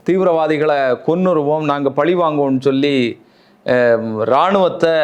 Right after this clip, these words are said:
வச்சு எதிர்த்தாக்குதல் நிகழ்த்துறோம், பழி வாங்குறோம், ஆபரேஷன் சிந்தூர் எல்லாம் நடத்தினோம். அதுல எந்த விதமான மாற்று கருத்தும் இல்லை.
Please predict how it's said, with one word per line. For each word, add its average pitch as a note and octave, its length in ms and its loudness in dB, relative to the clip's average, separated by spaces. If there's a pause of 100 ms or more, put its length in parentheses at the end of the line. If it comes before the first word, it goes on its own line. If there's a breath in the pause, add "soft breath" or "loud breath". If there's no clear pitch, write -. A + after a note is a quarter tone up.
(340)
வச்சு E3 640 -2 (580)
எதிர்த்தாக்குதல் E3 800 2
நிகழ்த்துறோம், C#3 520 0
பழி D#3 240 2
வாங்குறோம், C#3 600 0 (880)
ஆபரேஷன் F#3 640 0
சிந்தூர் F#3+ 360 2
எல்லாம் D#3 240 2
நடத்தினோம். C3 520 -2 (1080)
அதுல D3+ 300 2
எந்த D#3 220 2
விதமான C#3+ 520 0
மாற்று C3+ 320 0
கருத்தும் B2 400 -2
இல்லை. A2 280 0